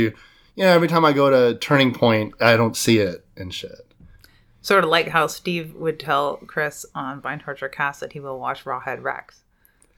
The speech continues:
Speaker 2: That same sort of thing.
Speaker 1: <laughs> He's got a, he's got the perfect opportunity now. A big glossy version of Rawhead Rex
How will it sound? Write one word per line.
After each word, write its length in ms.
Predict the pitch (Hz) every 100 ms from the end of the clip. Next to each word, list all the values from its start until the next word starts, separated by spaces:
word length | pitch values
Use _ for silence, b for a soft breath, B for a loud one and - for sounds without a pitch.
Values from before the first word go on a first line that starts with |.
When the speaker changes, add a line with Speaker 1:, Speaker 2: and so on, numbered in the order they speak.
| -
Speaker 2:
That 160 | 131 143
same 200 | 151 151
sort 280 | 151 143
of 100 | 143 -
thing. 220 | 147 151 160
Speaker 1:
<laughs> 120 | -
He's 160 | 170 165
got 180 | 190
a, 80 | 185
he's 240 | 165 180 156
got 180 | 175
the 60 | 175
perfect 420 | - 175 170 151 -
opportunity 580 | 143 147 - 160 151 135
now. 440 | 123 127 135 143 -
A 100 | 123
big 300 | 117 - 175
glossy 360 | 185 156 143
version 440 | 131 131 139 135 123
of 160 | 117
Rawhead 520 | 113 143 127 147 139 113
Rex 440 | 127 110 -